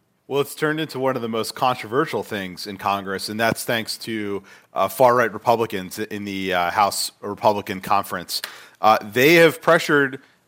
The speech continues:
first Speaker Kevin McCarthy, now Speaker Mike Johnson, to, for, to include a number of concessions, uh, in these spending packages that are, of course, not palatable to Democrats, uh, who control the Senate and the presidency.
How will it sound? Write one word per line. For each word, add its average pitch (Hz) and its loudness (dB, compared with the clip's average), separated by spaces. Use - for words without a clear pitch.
first 143 2
Speaker 135 -2
Kevin 101 -6
McCarthy, 147 2
now 104 0
Speaker 104 -8
Mike 95 -4
Johnson, 143 -2
to, 113 -6
for, 104 -4
to - -8
include 127 -2
a 120 -2
number 135 4
of 113 2
concessions, 120 -2
uh, 107 2
in 127 -4
these 120 -6
spending 135 -2
packages 104 0
that 104 -4
are, 104 -2
of 98 -8
course, 117 0
not 117 4
palatable 107 4
to 95 -6
Democrats, 113 2
uh, 98 -4
who 107 -6
control 107 -6
the 95 -12
Senate 101 -2
and 95 -2
the 95 -10
presidency. 95 -4